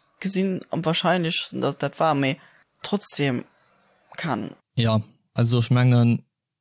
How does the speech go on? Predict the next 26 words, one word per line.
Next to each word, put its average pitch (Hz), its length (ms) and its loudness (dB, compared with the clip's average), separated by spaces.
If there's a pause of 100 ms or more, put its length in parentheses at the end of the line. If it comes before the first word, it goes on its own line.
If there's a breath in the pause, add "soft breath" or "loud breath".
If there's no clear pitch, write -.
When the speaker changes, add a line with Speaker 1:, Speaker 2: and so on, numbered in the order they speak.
(140)
Speaker 2:
wenn 131 180 4
du 135 180 2
schon 139 180 2
so 127 180 4
Sachen 120 380 2
kriegst, - 340 0
die 123 60 0
bisschen 113 320 0
komisch 120 460 2
auffallen, 107 920 0 (400)
da 117 140 2
gebe 123 260 2
ich - 240 -2
als 107 260 2
Police 117 460 0
da 107 220 0
aber 110 440 -4
an - 220 0
den 104 160 2
Druck 113 220 2
bleiben 107 400 0
und - 80 0
das 104 160 0
ganz 107 320 0
mindestens 113 520 0
kontrollieren. 98 840 -2